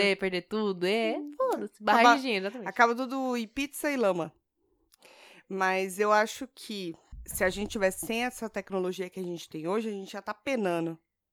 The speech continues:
Speaker 2: Eu gosto de ter essa tecnologia. Mas eu também acredito que os robôs vão tomar muito emprego.
Speaker 1: Eu acho que, eu acho
Speaker 2: Eles
Speaker 1: que,
Speaker 2: vão
Speaker 1: que
Speaker 2: dominar o
Speaker 1: nem
Speaker 2: mundo, viu? Tem que tomar
Speaker 1: um
Speaker 2: muito
Speaker 1: bagulho,
Speaker 2: cuidado,
Speaker 1: ó,
Speaker 2: ó.
Speaker 1: para de, pra pensar num bagulho, tipo assim, ó,
Speaker 2: Tem que
Speaker 1: o
Speaker 2: sempre tá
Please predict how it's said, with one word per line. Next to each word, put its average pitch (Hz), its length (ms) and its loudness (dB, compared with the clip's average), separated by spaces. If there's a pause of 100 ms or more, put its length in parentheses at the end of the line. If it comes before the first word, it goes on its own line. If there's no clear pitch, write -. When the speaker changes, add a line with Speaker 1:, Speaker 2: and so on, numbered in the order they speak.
(340)
Speaker 2:
Eu 190 120 -2
gosto 190 400 2
de 180 80 -8
ter 175 140 -4
essa 170 120 -6
tecnologia. 170 500 -6 (240)
Mas 254 460 2
eu 254 80 4
também 233 300 0
acredito 233 520 -6
que 247 200 -8
os 254 140 -6
robôs 208 420 -2
vão 226 360 -2 (220)
tomar 214 260 -2
muito 220 360 -2
emprego. 175 360 -4 (640)
Speaker 1:
Eu 185 80 -8
acho 196 180 -4
que, - 100 -8 (640)
eu 185 140 2
acho 185 200 4
Speaker 2:
Eles 202 160 0
Speaker 1:
que, 208 80 -2
Speaker 2:
vão 202 140 2
Speaker 1:
que 208 60 -4
Speaker 2:
dominar 214 300 2
o 233 40 6
Speaker 1:
nem 285 180 6
Speaker 2:
mundo, 302 160 0
viu? 240 160 -6
Tem 233 140 -4
que - 60 -20
tomar 202 200 2
Speaker 1:
um - 20 8
Speaker 2:
muito 202 140 8
Speaker 1:
bagulho, 208 400 8
Speaker 2:
cuidado, 185 340 8
Speaker 1:
ó, - 20 2
Speaker 2:
ó. 202 60 6
Speaker 1:
para 202 160 8
de, 208 100 -4
pra 233 140 -2
pensar 214 280 -2
num 208 80 -2
bagulho, 202 280 0
tipo - 180 -8
assim, 185 360 -6
ó, 156 100 -6
Speaker 2:
Tem 202 160 -2
que - 80 -6
Speaker 1:
o 190 60 -4
Speaker 2:
sempre 254 200 0
tá 190 40 10